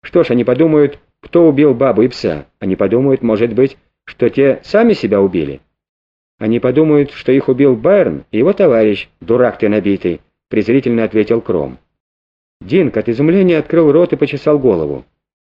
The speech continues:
Когда его тупой ум сообразил возможность подобного плана,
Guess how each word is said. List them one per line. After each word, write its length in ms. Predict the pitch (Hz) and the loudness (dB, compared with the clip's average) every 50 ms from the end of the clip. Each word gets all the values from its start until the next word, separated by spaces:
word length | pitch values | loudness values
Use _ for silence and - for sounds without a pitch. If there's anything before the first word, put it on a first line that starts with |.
| _ _ - | _ _ -6
Когда 300 | - 107 92 92 123 127 | -4 -4 -2 0 2 2
его 180 | 139 139 151 | 2 2 2
тупой 400 | 147 - 147 - - 160 156 151 - | 2 0 -2 0 2 2 2 2 0
ум 200 | 156 147 113 92 | 0 0 0 -2
сообразил 540 | - - 117 110 123 135 135 131 208 233 185 | -4 -4 -4 -2 0 0 0 0 0 0 2
возможность 600 | 139 135 120 117 131 135 120 98 123 113 - _ | 2 0 0 0 0 0 0 0 -2 -6 -4 _
подобного 480 | - 139 135 135 123 107 104 107 127 | -2 0 2 0 0 0 -2 -2 -2
плана, 460 | 135 - 120 101 87 80 73 73 67 | -2 -2 -2 -2 -2 -4 -6 -8 -12